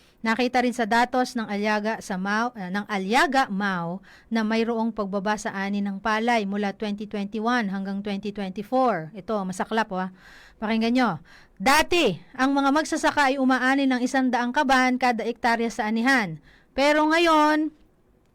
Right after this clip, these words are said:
thirty-five kavans na lang ang kanilang naaani. Ipinaliwanag ni Bautista na ito ay dulot ng iba't ibang bagay tulad ng kakulangan ng tubig, yan, dahil sa El Nino.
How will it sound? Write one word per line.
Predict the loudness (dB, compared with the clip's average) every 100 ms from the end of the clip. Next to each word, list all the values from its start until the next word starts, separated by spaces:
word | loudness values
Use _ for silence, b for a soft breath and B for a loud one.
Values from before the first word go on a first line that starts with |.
| -2
thirty-five | 2 2 2 -2 2 4 4 2
kavans | 2 4 4 4 2
na | 2 4
lang | 4 2 -2 -6 -6
ang | -6
kanilang | -4 -4 -4 -6 -6
naaani. | -8 -8 -8 -8 -8 -8 -12 -16 b b b b b
Ipinaliwanag | 0 2 4 4 4 4
ni | 2 2
Bautista | 0 0 -2 0 0
na | 0
ito | -2 -2 -2
ay | -2
dulot | -2 -2 -2 -4
ng | -6 -6
iba't | -6 -6
ibang | -6 -6 -2
bagay | 0 0 0 -2
tulad | -4 -8 -6 -6
ng | -8
kakulangan | -8 -8 -6 -6 -6 -8
ng | -10
tubig, | -8 -10 -4 -4 -4 -10 _
yan, | -8 -6 -4
dahil | -4 -4
sa | -6
El | -8 -6
Nino. | -8 -8 -6 -4